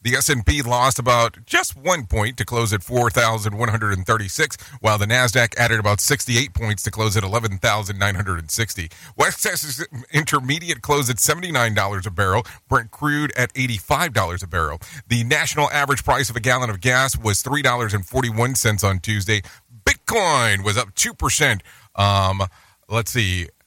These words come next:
on Tuesday, trading about twenty-two thousand two hundred and sixty. There was more than one thousand eight hundred and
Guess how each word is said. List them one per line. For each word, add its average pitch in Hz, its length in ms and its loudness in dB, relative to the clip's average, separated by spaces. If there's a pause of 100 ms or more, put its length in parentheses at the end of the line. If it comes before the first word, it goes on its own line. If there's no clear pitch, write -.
(220)
on 98 160 2
Tuesday, 104 400 2
trading 127 420 0
about 110 280 2
twenty-two 143 680 -2
thousand 120 680 -2
two 135 120 -2
hundred 110 240 2
and 87 100 -4
sixty. 160 540 -2 (680)
There 156 160 4
was 160 320 0
more 175 280 -2
than 131 400 0
one 170 240 2
thousand 127 580 0
eight 139 160 -2
hundred 135 300 -2
and 110 120 -4